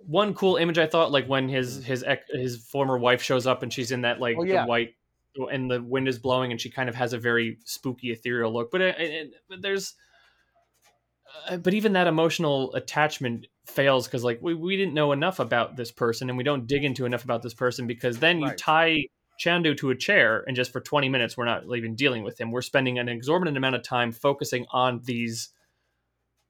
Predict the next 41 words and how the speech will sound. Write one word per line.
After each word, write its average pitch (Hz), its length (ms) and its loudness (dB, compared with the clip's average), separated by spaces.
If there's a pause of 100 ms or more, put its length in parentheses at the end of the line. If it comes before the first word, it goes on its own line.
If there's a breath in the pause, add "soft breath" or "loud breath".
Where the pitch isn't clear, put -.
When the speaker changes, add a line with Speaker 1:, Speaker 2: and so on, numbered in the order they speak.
(440)
Speaker 1:
crooks - 560 -2 (140)
and 135 140 0
Speaker 2:
Un-, 131 40 0
Speaker 1:
what 131 260 2
they 156 160 2
are 170 120 6
Speaker 2:
un-, 120 80 0 (100)
Speaker 1:
doing. 117 380 -6
Speaker 2:
yeah, 156 100 0 (100)
unlikable 156 480 -4
crooks. - 460 -8
It's 110 160 -14
like, 120 180 -8
they're 127 100 -8
not 143 120 -4
even 131 140 -12
likable 113 420 -8
either. 101 300 -10 (1300 loud breath)
Speaker 1:
And 175 220 2 (300)
also, 202 560 4 (1000)
the 156 140 -2
dude 226 240 -2
that 226 120 2
was 160 140 -2
following 185 460 2
them 120 160 -4
into 123 180 -6
the 127 80 -4
mansion, 113 340 -4
I 120 40 0
was 120 120 -4
Speaker 2:
Oh, 123 100 4
Speaker 1:
like, 214 100 2
Speaker 2:
yeah. 151 80 -2
Speaker 1:
"Is 120 80 -4
this 190 160 -6
a, - 120 -8 (320)
is 165 100 -6
this 254 160 0
a 349 40 -2
cop?" - 540 -2